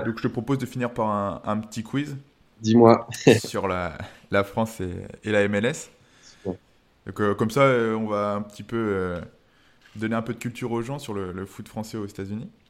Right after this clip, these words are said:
Speaker 2: Bien sûr.
Speaker 1: Donc, euh, voilà, j'espère que tu vas réussir à répondre. C'est
Speaker 2: Ouais.
Speaker 1: facile, on, il y a deux, trois questions qui sont faciles.
Speaker 2: J'ai peur.
Speaker 1: Alors, dis-moi, qui est le premier joueur français à avoir joué en M L S ?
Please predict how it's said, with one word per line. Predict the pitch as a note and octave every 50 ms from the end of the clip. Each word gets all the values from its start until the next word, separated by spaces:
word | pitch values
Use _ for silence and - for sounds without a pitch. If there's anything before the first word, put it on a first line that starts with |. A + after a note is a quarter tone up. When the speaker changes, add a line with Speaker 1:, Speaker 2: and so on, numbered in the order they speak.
| _ _ _ _ _ -
Speaker 2:
Bien | A2+ A#2 A2 G#2
sûr. | G#2+ - B2+ B2+ B2+ - - _ _ _ _ _ _ _ -
Speaker 1:
Donc, | F#2+ A2 G#2+ A2 - -
euh, | G#2+ G2+ G2+ G2 G2 F#2+
voilà, | G2+ G2 F2+
j'espère | F2 - - C3+
que | -
tu | C#3+
vas | B2+ A#2+
réussir | B2 B2 B2+ D3+ C3+
à | B2
répondre. | A#2+ A2 A2+ A#2 A#2+ B2 A#2
C'est | - - - - C3 B2+ - - - _ _ _ -
Speaker 2:
Ouais. | A#2+ B2 B2 A#2
Speaker 1:
facile, | G#2+ G2+ F#2+ - - D#3+ E3+ D#3+ D3
on, | C3+ C3
il | C3
y | C3
a |
deux, | C3 D#3
trois | - - E3+
questions | E3+ D#3+ - E3
qui | D3
sont | C#3 B2
faciles. | A2 G#2 A2 - - - _ _ - - _ _ -
Speaker 2:
J'ai | - A2+
peur. | A2 - B2+ A2+ G2 D#2+ - - _ _ _ -
Speaker 1:
Alors, | G#2 A2+ A#2 A#2
dis-moi, | A2+ C#3 C#3+ D3+ D#3+ E3
qui | D#3+ - - D#3
est |
le | D#3 C#3+
premier | C3+ - C#3+ C#3 C3+ C3 C3
joueur | C3 C#3 C#3
français | C3+ - C3+ C3 - D3
à | C3+
avoir | A#2 A2+ A2 G#2+ G#2
joué | A#2 C3+
en | B2+ A#2+
M | A2 G#2+ G#2
L | F2 C#2
S ? | C2 - - -